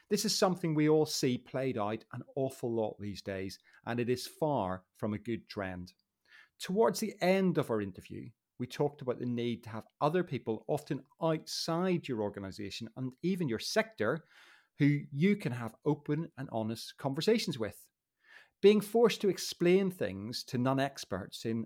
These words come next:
layman's terms is really, really important. And if you trust those people,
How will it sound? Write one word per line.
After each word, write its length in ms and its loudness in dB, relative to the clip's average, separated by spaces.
layman's 520 -2
terms 540 -4
is 240 -2
really, 640 2
really 280 2
important. 600 -6
And 100 -4
if 80 -8
you 80 -2
trust 540 -2
those 180 0
people, 500 -2